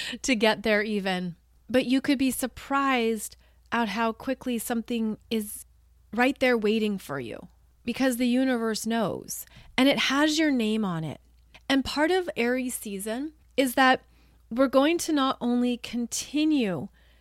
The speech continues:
throughout March to have Chiron conjunct the North Node, is also revealing what you have to leave behind,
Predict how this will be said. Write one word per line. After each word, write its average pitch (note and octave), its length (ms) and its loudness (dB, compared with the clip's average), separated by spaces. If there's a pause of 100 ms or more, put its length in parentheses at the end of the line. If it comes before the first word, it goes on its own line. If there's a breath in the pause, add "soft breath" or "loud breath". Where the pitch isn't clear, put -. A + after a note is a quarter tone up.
(140 soft breath)
throughout B3 300 2
March A3 520 0
to A#3+ 100 -2
have G#3+ 240 -4
Chiron A#3 640 2
conjunct G#3+ 520 -6
the A3 80 -8
North G3 360 -8
Node, G#3+ 560 -2 (320 soft breath)
is A3+ 140 6
also B3 320 6
revealing G#3 560 2
what G3 240 0
you A#3 100 2
have F#3 280 -2
to G#3 120 -8
leave F3 300 -8
behind, C3 500 -10